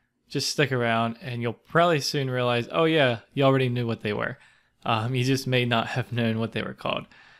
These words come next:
So I'm over here on my blog post. I'm going to be referring to that. If you're watching this on YouTube, it will be helpful to open up the blog post because I'm going to have,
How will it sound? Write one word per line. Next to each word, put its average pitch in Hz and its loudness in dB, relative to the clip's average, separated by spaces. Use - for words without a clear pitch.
So 131 4
I'm 160 2
over 185 4
here 143 2
on 120 0
my 104 0
blog 143 2
post. 160 4
I'm 123 -4
going 120 0
to 117 -8
be 117 0
referring 127 0
to 151 0
that. 160 0
If - -12
you're 120 0
watching 113 2
this 120 -4
on 113 -4
YouTube, 123 0
it 120 -2
will 156 4
be 202 0
helpful 143 0
to 120 -2
open 127 0
up 113 0
the 113 0
blog 107 0
post 113 -4
because 113 -4
I'm 110 -4
going 120 0
to 120 0
have, 110 0